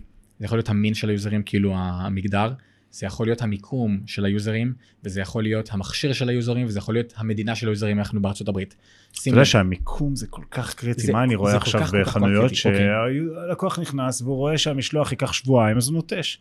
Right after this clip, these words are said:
Speaker 2: אז או שאנחנו פותרים את האירוע הזה של
Speaker 1: שרשרת
Speaker 2: המשלוח,
Speaker 1: אספקה,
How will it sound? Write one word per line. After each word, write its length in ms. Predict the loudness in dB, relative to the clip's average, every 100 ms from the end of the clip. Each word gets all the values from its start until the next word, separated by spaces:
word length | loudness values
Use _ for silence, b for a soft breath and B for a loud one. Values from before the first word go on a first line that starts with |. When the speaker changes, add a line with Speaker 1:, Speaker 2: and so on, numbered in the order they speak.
| b b b b b
Speaker 2:
אז 100 | -2
או 100 | 2 4
שאנחנו 320 | 6 4 6
פותרים 480 | 4 4 6 8 8
את 120 | 6
האירוע 360 | 6 8 8
הזה 140 | 8 6
של 140 | 2
Speaker 1:
שרשרת 80 | 4
Speaker 2:
המשלוח, 520 | 4 8 10 12 10 6
Speaker 1:
אספקה, 300 | 0 -2